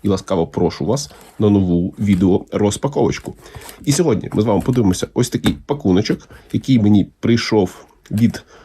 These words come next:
Bullseye. Це Mystery Box. Там два символи, яких я не знаю, але має бути дуже цікаво. Поїхали! Коротко про саму лотерею. Є п'ятнадцять номерочків,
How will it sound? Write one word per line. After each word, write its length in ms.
Bullseye. 1000
Це 220
Mystery 560
Box. 400
Там 280
два 280
символи, 460
яких 420
я 100
не 100
знаю, 360
але 200
має 260
бути 380
дуже 340
цікаво. 420
Поїхали! 580
Коротко 500
про 180
саму 400
лотерею. 760
Є 360
п'ятнадцять 720
номерочків, 720